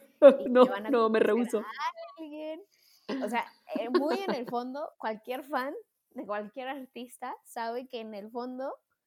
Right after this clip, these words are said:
Speaker 2: pues, algún día van a formar su familia y se van a
Speaker 1: Sí.
Speaker 2: casar y van a tener
Speaker 1: Malditos.
Speaker 2: hijos o van a tener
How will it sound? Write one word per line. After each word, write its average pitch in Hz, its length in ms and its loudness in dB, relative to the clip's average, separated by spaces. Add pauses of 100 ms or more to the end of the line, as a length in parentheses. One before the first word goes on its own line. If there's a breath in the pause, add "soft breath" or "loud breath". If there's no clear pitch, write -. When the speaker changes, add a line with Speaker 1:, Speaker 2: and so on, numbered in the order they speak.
(460)
Speaker 2:
pues, - 140 -20
algún 190 280 -12
día 269 120 -8
van 269 160 -12
a 277 60 -14
formar 220 340 -16
su 247 120 -14
familia 202 520 -16
y 170 120 -20
se - 140 -20
van 180 140 -16
a 233 80 -16
Speaker 1:
Sí. - 0 -
Speaker 2:
casar 240 640 -12
y 220 100 -14
van 196 140 -16
a 214 80 -18
tener 196 280 -12
Speaker 1:
Malditos. 151 40 -6
Speaker 2:
hijos 233 640 -10
o 185 80 -14
van 202 160 -12
a 202 80 -12
tener 180 300 -16